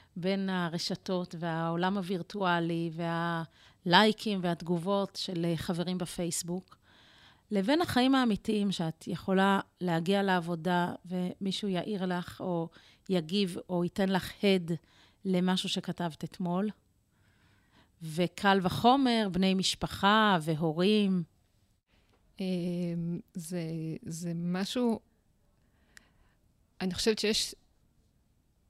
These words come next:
Speaker 2: יש לזה הרבה יותר, אמ, מקום אצלי, אני לא יודעת אם מקום זו המילה הנכונה, אבל הרבה יותר מקום אצלי בלב ל-, לדברים שנאמרים לי אישית,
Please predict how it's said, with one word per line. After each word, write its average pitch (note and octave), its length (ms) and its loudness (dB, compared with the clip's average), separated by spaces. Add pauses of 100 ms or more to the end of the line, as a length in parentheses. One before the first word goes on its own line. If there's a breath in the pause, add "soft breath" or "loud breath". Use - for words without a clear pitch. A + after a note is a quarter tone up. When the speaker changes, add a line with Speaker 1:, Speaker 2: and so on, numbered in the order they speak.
(360)
Speaker 2:
יש G3 200 -2
לזה G3+ 180 2
הרבה E3 240 -2
יותר, G3 440 0
אמ, F3 760 -4 (1120 soft breath)
מקום G3 400 0
אצלי, E3 680 -4
אני F3 120 -8
לא F3 60 -6
יודעת F3+ 120 -6
אם E3 80 -6
מקום F3 260 -6
זו E3+ 80 -2
המילה E3+ 200 -4
הנכונה, F3+ 440 -2
אבל D#3+ 380 -4
הרבה F3 160 -2
יותר G3 140 -4
מקום F#3 300 -6
אצלי F3+ 260 -6
בלב F3 420 -6
ל-, D#3+ 260 -8
לדברים E3 680 -6
שנאמרים F3 720 -4 (2000 soft breath)
לי G#3 220 2
אישית, - 600 0